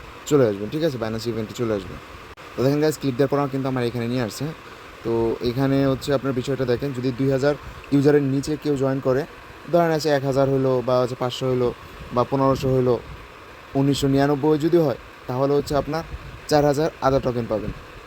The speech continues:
ওকে, এটা রিওয়ার্ড পুল থাকবে। আর যদি হচ্ছে তিন হাজার নিচে যদি কোনো ইউজার জয়েন করে, তাহলে হচ্ছে ছয় হাজার আদার টোকেন পাবেন। আর যদি পাঁচ হাজারের উপরে যদি ইউজার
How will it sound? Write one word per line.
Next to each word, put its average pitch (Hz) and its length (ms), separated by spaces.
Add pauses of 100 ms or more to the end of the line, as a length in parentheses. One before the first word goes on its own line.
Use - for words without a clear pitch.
ওকে, 151 140 (140)
এটা 127 200
রিওয়ার্ড 123 200
পুল 113 180
থাকবে। 92 200 (920)
আর 120 140
যদি 139 160
হচ্ছে 147 240
তিন 170 180
হাজার 165 180 (100)
নিচে 147 200 (180)
যদি 147 160 (100)
কোনো 139 160 (100)
ইউজার 131 260
জয়েন 123 240
করে, 131 140 (480)
তাহলে 131 300
হচ্ছে 135 200 (360)
ছয় 131 180
হাজার 127 200
আদার 123 200
টোকেন 131 240
পাবেন। 135 220 (340)
আর 120 120
যদি 139 120 (120)
পাঁচ 139 200
হাজারের 151 260 (100)
উপরে 170 240 (240)
যদি 147 140 (100)
ইউজার 139 220